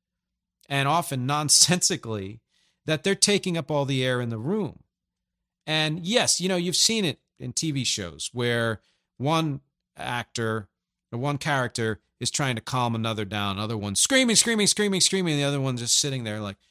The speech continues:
"Now let's be calm, let's be calm." That, that almost never works. Or if it works, it,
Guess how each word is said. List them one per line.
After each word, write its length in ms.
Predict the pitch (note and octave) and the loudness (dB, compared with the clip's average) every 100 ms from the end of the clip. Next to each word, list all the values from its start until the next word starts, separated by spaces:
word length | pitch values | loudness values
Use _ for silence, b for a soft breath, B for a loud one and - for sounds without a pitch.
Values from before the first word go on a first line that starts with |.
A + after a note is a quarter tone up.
| _ | _
"Now 100 | G2 F2 | -20 -18
let's 180 | D#2+ | -12
be 140 | - F3 | -12 -12
calm, 380 | - G2+ E2+ F#2+ | -12 -14 -14 -18
let's 120 | F2+ | -18
be 100 | - | -18
calm." 120 | C#3 - _ _ _ _ _ _ _ _ _ _ _ _ _ _ | -20 -20 _ _ _ _ _ _ _ _ _ _ _ _ _ _
That, 180 | G#3 - _ _ _ _ | -8 -8 _ _ _ _
that 340 | G3 F3+ - _ - | -6 -4 -4 _ -6
almost 400 | G3 F#3 C#3+ B2 | -2 0 0 -2
never 260 | A#2 G#2+ | -6 -10
works. 640 | F2+ G2+ _ - - - - _ _ _ _ _ _ _ _ | -16 -18 _ -2 2 2 0 _ _ _ _ _ _ _ _
Or 280 | - A#3+ D3+ | 2 4 4
if 120 | C#3 | 2
it 80 | E3+ | -4
works, 460 | D3 E3+ C3 - - | -2 0 0 0 -2
it, 140 | B2 | -2